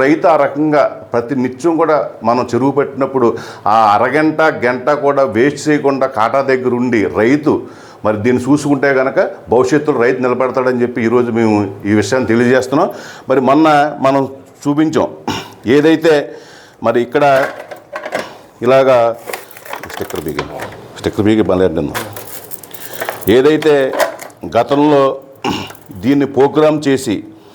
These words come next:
అంటే మన ఇది, ఇది కూడా మా ఈ సొంత కాటాలే, ఈ సొంత కాటే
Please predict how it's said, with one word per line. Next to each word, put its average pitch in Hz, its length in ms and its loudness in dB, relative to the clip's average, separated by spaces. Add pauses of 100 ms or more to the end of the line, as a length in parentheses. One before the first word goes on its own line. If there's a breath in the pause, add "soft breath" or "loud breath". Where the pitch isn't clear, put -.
(400 loud breath)
అంటే 127 160 2 (520)
మన 123 100 2 (360)
ఇది, 139 120 2 (260)
ఇది 123 160 0
కూడా 160 240 4
మా 170 60 4 (200)
ఈ - 100 -6
సొంత 127 240 2
కాటాలే, 143 360 2 (600)
ఈ 131 160 -8
సొంత 131 240 0
కాటే 165 200 4